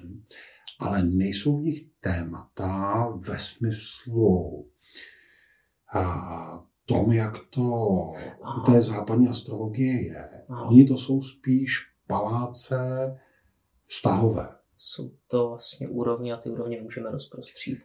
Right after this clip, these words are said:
Speaker 1: Jo,
Speaker 2: tak jak
Speaker 1: jo,
Speaker 2: jste to
Speaker 1: jo, jo. My tam třeba nacházíme palác manželky
Speaker 2: Aha.
Speaker 1: nebo manžela,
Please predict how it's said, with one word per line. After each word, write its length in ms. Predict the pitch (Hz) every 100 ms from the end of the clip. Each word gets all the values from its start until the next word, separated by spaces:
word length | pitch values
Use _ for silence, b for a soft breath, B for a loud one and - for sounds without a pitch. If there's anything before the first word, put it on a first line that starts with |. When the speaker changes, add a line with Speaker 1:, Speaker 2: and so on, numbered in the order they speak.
| _
Speaker 1:
Jo, 160 | 101 95
Speaker 2:
tak 80 | -
jak 80 | -
Speaker 1:
jo, 120 | 117 101
Speaker 2:
jste 20 |
to 160 | 95 117
Speaker 1:
jo, 200 | 98 90
jo. 260 | - 95 - -
My 120 | 104
tam 160 | 147 -
třeba 240 | 165 147
nacházíme 580 | 123 131 127 127 123 123
palác 460 | 117 110 113 -
manželky 840 | 98 95 92 98 101 - 110 123 139 -
Speaker 2:
Aha. 280 | 120 - 131
Speaker 1:
nebo 200 | - 85
manžela, 640 | 80 87 95 104 117 135